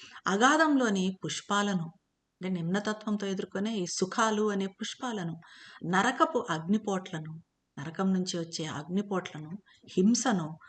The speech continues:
స్వర్గంలోని వైభవానికి చెందిన అస్పష్ట శకలాలను, వీటన్నింటినీ సుఖము, దుఃఖము అనే సంకేతాల ద్వారా పొందాలని భూమి మీద సంచరిస్తుంది. అంటే ఒకటి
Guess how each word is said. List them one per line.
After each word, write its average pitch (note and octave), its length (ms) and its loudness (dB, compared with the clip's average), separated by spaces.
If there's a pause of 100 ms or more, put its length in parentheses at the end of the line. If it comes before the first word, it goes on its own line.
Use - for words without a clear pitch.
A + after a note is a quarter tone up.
(280)
స్వర్గంలోని A3 680 4
వైభవానికి G3 800 0
చెందిన F3 260 -2
అస్పష్ట - 520 -6
శకలాలను, F#3 760 -2 (800)
వీటన్నింటినీ G#3+ 800 4
సుఖము, G#3 460 2
దుఃఖము G3+ 480 0
అనే F#3+ 200 4
సంకేతాల G3+ 640 -4
ద్వారా G3 320 -4
పొందాలని G#3+ 680 -2 (320)
భూమి G3+ 280 4
మీద G3+ 200 2
సంచరిస్తుంది. F#3 840 -6 (460)
అంటే G3+ 160 -4
ఒకటి E3+ 340 -4